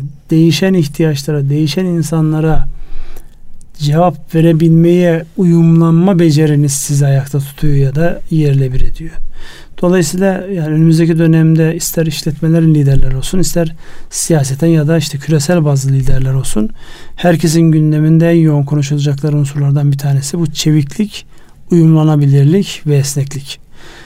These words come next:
Yani herkesin kendisine sorması gereken en temel sorulardan bir tanesi bu. Ne kadar esneyim? Yani esnek nedir? Zorluklara karşı kırılıp dökülmeme hadisesi. Esneyip onu tekrar tolere edip geri çevirebilme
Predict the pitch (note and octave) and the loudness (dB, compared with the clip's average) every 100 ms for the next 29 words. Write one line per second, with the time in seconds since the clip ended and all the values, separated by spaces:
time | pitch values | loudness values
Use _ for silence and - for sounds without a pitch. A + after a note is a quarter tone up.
0 | - - - D3 C#3 - F3+ D3+ D#3 F3+ | -20 -10 -2 0 0 0 0 0 0 0
1 | F3 G3 D#3+ D#3 C#3+ E3 D3 D#3+ D#3 D3 | 0 -2 -2 0 0 0 0 0 0 0
2 | D#3 D3 C#3 D#3+ E3 D#3 D3 D3+ C#3 C#3+ | 0 -2 0 2 2 2 0 -2 -2 0
3 | C#3+ C#3+ D#3 D3 C#3+ C#3 C3+ C#3+ C3+ C#3+ | 0 0 0 0 0 0 -2 -4 -4 -6
4 | - - - F3 E3+ D#3+ C#3 C3+ C3 - | -8 -18 -2 2 2 0 0 0 -2 -4
5 | C3+ B2 - - - - - - - D3+ | -4 -4 -12 -20 -20 -20 -20 -20 -6 -2
6 | C#3+ C#3 A#3 F3 - E3+ C#3 F#3 D#3 G#3 | 2 0 -2 -4 0 -2 0 0 2 0
7 | G#3+ - B3 C4 F#3 D#3+ E3 E3 E3 E3+ | -2 -10 -14 -8 -2 2 4 2 2 0
8 | E3 E3 F3 - - E3 F#3 - E3+ - | 2 -2 -2 -4 -2 0 0 0 -2 0
9 | E3+ E3 C#3+ C3+ C#3 C3 - C3+ C3+ C#3+ | 0 2 2 0 0 -4 -6 -10 -10 -8
10 | E3 D3 E3+ E3 F#3+ F#3 F3 E3 D#3+ E3 | -6 -4 0 2 2 0 -2 0 -2 -2
11 | D#3+ E3 D#3+ D#3+ E3 E3+ - - - - | -2 0 0 2 0 -2 -8 -20 -20 -4
12 | E3+ E3+ E3+ E3 D#3+ E3 D#3 D#3 D#3+ | 2 2 2 2 2 2 2 4 2